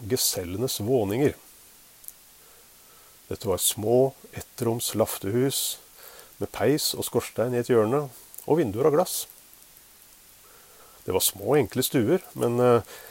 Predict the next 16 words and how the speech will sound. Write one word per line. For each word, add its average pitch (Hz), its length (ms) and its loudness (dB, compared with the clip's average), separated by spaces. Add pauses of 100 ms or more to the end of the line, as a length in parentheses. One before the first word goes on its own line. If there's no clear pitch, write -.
de 131 120 0
ble 98 160 4
ikke 175 160 -4
bygd 139 320 -2
slik - 460 -6
de - 100 -2
fleste - 320 -2
andre 101 400 0
stuer 131 400 -2
ble 131 160 2
bygd 143 360 -4
i 120 80 -2
Norge 113 340 -2 (140)
på 117 80 -6
denne 90 240 0
tida. 127 220 -2